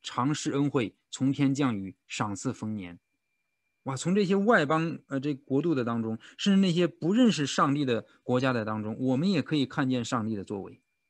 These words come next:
当我们看到一个国家风调雨顺，我们看到的是什么？看到的是上帝的恩典。甚至你看到一个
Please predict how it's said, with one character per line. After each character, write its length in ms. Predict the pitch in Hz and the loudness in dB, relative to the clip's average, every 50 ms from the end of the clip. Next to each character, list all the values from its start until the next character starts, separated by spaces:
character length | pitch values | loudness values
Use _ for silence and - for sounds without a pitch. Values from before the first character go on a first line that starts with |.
| _ _ _ _ _ | _ _ _ _ _
当 120 | 175 175 | 0 0
我 20 | 170 | 2
们 80 | 180 | 0
看 160 | 175 - 202 | 0 0 0
到 120 | 185 170 160 | 0 2 2
一 80 | 165 | 2
个 100 | 175 170 | 2 2
国 140 | 135 143 147 | 2 2 2
家 100 | 151 160 | 2 0
风 220 | 156 - - 190 165 | 0 0 -2 0 2
调 180 | 156 160 160 | 2 2 2
雨 100 | 143 117 | 2 0
顺， 240 | 104 - 135 127 117 _ _ _ _ _ _ | -2 -2 -4 -4 -6 _ _ _ _ _ _
我 60 | - 117 | -4 -2
们 100 | 131 147 | -2 -2
看 160 | - 160 151 | -2 -2 -2
到 120 | 135 123 | -2 -2
的 80 | 117 117 | -2 -4
是 60 | 110 | -4
什 120 | 101 101 | -6 -8
么？ 140 | 92 90 87 - _ _ _ _ _ _ _ _ _ _ _ _ _ _ _ _ _ _ _ _ _ _ _ _ _ _ _ _ _ - | -10 -12 -14 -16 _ _ _ _ _ _ _ _ _ _ _ _ _ _ _ _ _ _ _ _ _ _ _ _ _ _ _ _ _ -8
看 160 | - 190 170 | -4 -2 -2
到 100 | 143 135 | 0 0
的 100 | 139 135 | -2 -2
是 140 | - 165 147 | -2 -4 -4
上 240 | - - 165 147 | -2 0 0 0
帝 60 | 151 147 | 0 0
的 80 | 127 | 0
恩 160 | 120 156 175 | 0 0 0
典。 200 | 151 117 92 - _ _ _ _ _ _ _ _ _ _ _ _ _ _ _ _ - | -2 -4 -6 -10 _ _ _ _ _ _ _ _ _ _ _ _ _ _ _ _ -2
甚 160 | - 220 226 | 4 6 6
至 60 | 220 | 6
你 80 | 190 180 | 6 4
看 160 | - - 214 | 4 2 4
到 140 | 202 190 185 | 4 4 4
一 60 | 190 | 4
个 200 | 185 190 165 - | 4 2 2 0